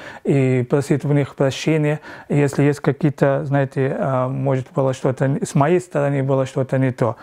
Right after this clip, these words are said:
Э, прошу всех прощения. А, и дальше я хочу просто с вами, э, говорить дальше. Коран, можно делить его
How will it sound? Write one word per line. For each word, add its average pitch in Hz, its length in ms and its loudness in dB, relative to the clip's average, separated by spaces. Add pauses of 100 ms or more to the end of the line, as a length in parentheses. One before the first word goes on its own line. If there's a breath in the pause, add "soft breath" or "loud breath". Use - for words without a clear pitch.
(300 loud breath)
Э, - 120 0
прошу 135 360 2
всех 131 320 -2 (320)
прощения. 123 600 0 (500 loud breath)
А, 127 720 2
и 160 80 0
дальше 185 280 0
я 185 80 0
хочу 165 260 -2
просто 160 300 0
с - 100 -8
вами, 147 380 0 (260 loud breath)
э, 185 100 -2
говорить 143 440 0
дальше. 131 400 -2 (260 loud breath)
Коран, 240 400 2
можно 196 600 2 (180)
делить 151 460 0
его 165 440 0